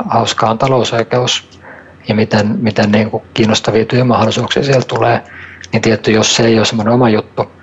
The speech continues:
niin sit sitä ei välttämättä kansi miettiä pääaineeksi. Jos valitsee pääaineeksi vaikka, tota, las-, laskentatoimen,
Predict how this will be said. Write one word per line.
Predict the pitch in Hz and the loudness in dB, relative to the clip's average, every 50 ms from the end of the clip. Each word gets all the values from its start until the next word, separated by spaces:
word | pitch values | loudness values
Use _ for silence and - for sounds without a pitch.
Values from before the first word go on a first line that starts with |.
| - - - - - - | -20 -20 -20 -20 -10 -4
niin | - 110 | -4 -2
sit | 104 104 - - | -2 -2 -2 -2
sitä | - 107 110 | -2 0 0
ei | 107 | 2
välttämättä | 107 113 - - - - | 2 0 0 -2 -2 -2
kansi | 113 104 - - 113 | -2 -2 -4 -4 -4
miettiä | 107 107 107 - - - 117 110 113 - - - - - - - - | -2 -2 -4 -4 -2 -2 0 0 0 -2 -8 -20 -20 -20 -18 -8 -4
pääaineeksi. | - 113 113 107 107 110 110 110 113 117 113 - - - - - - - - - - - - - | -2 0 2 2 2 0 0 0 0 0 -2 -2 -4 -6 -8 -16 -20 -20 -20 -20 -20 -16 -10 -6
Jos | 110 101 | -4 0
valitsee | 98 107 107 - - 113 110 | 0 0 0 0 0 -2 -2
pääaineeksi | 104 - 113 110 110 107 107 104 101 - | 0 0 0 2 2 0 0 -2 -2 0
vaikka, | - 113 110 - - - - - - - - - - - - - - - - - - - - - - - - | 0 -2 -2 -2 -2 -4 -4 -6 -8 -20 -20 -20 -20 -20 -20 -20 -20 -20 -20 -20 -20 -20 -20 -20 -20 -12 -6
tota, | - 117 113 107 - - 110 117 - - | -2 -2 -2 -2 -2 -2 -2 -2 -2 0
las-, | 120 131 131 - - 120 | 0 0 0 0 0 0
laskentatoimen, | 120 120 113 - - 113 110 113 - - 107 107 104 107 110 110 104 | 0 0 0 0 -2 -2 -2 -2 -2 -2 -2 0 0 0 0 -2 -4